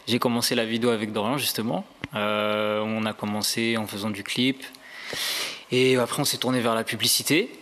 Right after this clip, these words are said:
Et voilà, après, on a pris des chemins différents. Et je sais que bientôt, on retravaillera ensemble sur d'autres projets. Mais voilà, donc maintenant, on a, on avait commencé en deux mille seize, c'est ça ?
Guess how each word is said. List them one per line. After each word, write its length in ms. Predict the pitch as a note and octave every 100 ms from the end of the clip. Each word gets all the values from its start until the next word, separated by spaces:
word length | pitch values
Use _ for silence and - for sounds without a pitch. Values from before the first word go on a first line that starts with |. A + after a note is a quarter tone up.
| - - -
Et 280 | A2+ A2 G#2+
voilà, 420 | G2+ G2+ A2 B2+
après, 260 | G#2+ - A2+
on 140 | A2+
a 80 | G2+
pris 420 | - - G#2+ G#2+
des 280 | G#2 G#2+ G#2
chemins 320 | - A2 G#2+
différents. 720 | G#2 G2+ G#2+ G2 A2+ C3+ C#3
Et 220 | A#2+ G#2+ G2+
je 40 |
sais 180 | - A2
que 140 | - A2 A2+ - - - - - A2+
bientôt, 240 | A2+ A2 A2+
on 60 |
retravaillera 460 | G#2 - A2+ G#2 G2
ensemble 360 | C#3 - B2 C3 -
sur 180 | - G#2+
d'autres 240 | G#2 -
projets. 480 | G#2 - G2+ A2 D#3+ -
Mais 140 | A2+ G#2
voilà, 260 | F#2+ G#2
donc 220 | B2+ A2 G#2
maintenant, 260 | G#2 A2+ A2+ - -
on 80 | A2
a, 100 | G#2 -
on 120 | A#2+
avait 220 | G#2+ G2+
commencé 500 | G#2 A2+ G#2 G#2 -
en 100 | A2 G2+ G#2
deux 100 | G#2
mille 300 | G#2 G2+ G2 G2+ - - -
seize, 420 | - D#3+ G#3+ - - -
c'est 140 | - -
ça ? 160 | A#2+